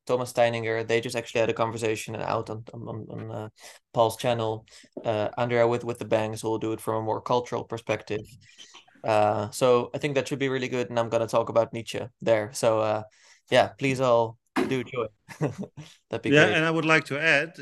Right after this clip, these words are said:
Speaker 2: you're talking about Nietzsche and fitness, huh?
Speaker 1: Yeah, I'm, I'm, I'm, I'm still, I'm, I'm still obviously, like, finishing up the argument, but, like, that's, that's definitely where I wanna go, because it seems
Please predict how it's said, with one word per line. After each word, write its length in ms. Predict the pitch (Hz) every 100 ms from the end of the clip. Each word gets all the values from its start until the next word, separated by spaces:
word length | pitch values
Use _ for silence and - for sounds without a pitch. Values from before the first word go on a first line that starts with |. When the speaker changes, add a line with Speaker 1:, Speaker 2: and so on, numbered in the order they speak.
| -
Speaker 2:
you're 320 | 156 156 147
talking 240 | 143 156
about 180 | 139 131
Nietzsche 300 | 131 147 -
and 180 | 139 127
fitness, 420 | - 180 - -
huh? 100 | 131 240 _ _ _ _ _ _ -
Speaker 1:
Yeah, 400 | 131 143 160 147
I'm, 160 | 131 135
I'm, 140 | 147 147
I'm, 300 | 139 139 131 - - -
I'm 140 | 131
still, 320 | 139 196 208 180
I'm, 140 | 151
I'm 160 | - 147
still 240 | 160 175
obviously, 380 | 147 147 139 135
like, 180 | 131 127
finishing 320 | - 135 -
up 120 | 127
the 60 | 120
argument, 320 | 123 131 117
but, 120 | 113
like, 180 | 120 117
that's, 240 | 123 127 -
that's 220 | 139 135
definitely 280 | 143 147 139
where 140 | 135
I 40 |
wanna 180 | 123 123
go, 240 | 113 117 104
because 240 | 113 117
it 60 | 107
seems 360 | 135 123 123